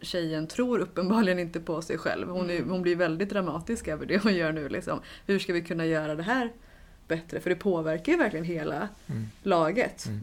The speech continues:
Speaker 1: Börjar en så, då tänker ju den andra att, "Ja, men när jag gör någonting dåligt, då måste jag också göra så."
Speaker 3: Mm.
Speaker 1: Och sen när den tredje också gör något dåligt, så måste den också göra likadant,
Speaker 2: Mm.
Speaker 1: liksom, för att man funkar så som tonåring.
Speaker 2: Ja. Men hur pratar du med till exempel tjejerna i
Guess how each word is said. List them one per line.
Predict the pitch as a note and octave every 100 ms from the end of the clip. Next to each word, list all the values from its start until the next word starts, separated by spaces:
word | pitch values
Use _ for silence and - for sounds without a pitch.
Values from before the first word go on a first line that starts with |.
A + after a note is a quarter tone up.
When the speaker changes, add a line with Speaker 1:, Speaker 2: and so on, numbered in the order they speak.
| F#3+
Speaker 1:
Börjar | G3 E3+
en | - C#4+ C#4+
så, | C4 C3 D#2+
då | F#3
tänker | G3 A3 G3
ju | F3
den | E3
andra | D#3 E3+ F#3
att, | F3 - - -
"Ja, | F#3
men | F#3
när | F3+
jag | G#3 A#3+
gör | A3
någonting | F#3 F3 E3+
dåligt, | D#3 C#3+ E3
då |
måste | G#3 A3+ F3
jag | -
också | - B3+
göra | A3 D#3
så." | E3 - - -
Speaker 3:
Mm. | A2+ G#2+ -
Speaker 1:
Och | E3
sen | E3 E3
när | E3
den | E3 -
tredje | - F3 F3 A3+ A3+ G3+
också | - F3+ B3
gör | A3 E3+ E3 E3+ - - -
något | F3+ F3+
dåligt, | E3 G#2 -
så | F3 F3+
måste | F3+ F#3
den | F#3 B3
också | A3 -
göra | A#3+ F#3+
likadant, | F3+ D#3+ C#3+ - E3+ E3
Speaker 2:
Mm. |
Speaker 1:
liksom, | E3+ E3+ -
för | -
att | - - - -
man | F3+
funkar | E3 E3 A#3
så | B3 F#3
som | G#3 -
tonåring. | G3 F3+ G3 - - - F3+
Speaker 2:
Ja. | B2 G#2+ G#2 - - - - - - - -
Men | B3 C#4
hur | D#4+ D#4
pratar | C#4+ C#4+ - B3+
du | D#4 D#4
med | C#4 B3 A#3 A3 - - -
till | A3+ A3
exempel | G#3+ G3+ G3+ - G3 F#3+ F#3 -
tjejerna | - G3+ F#3+
i | F#3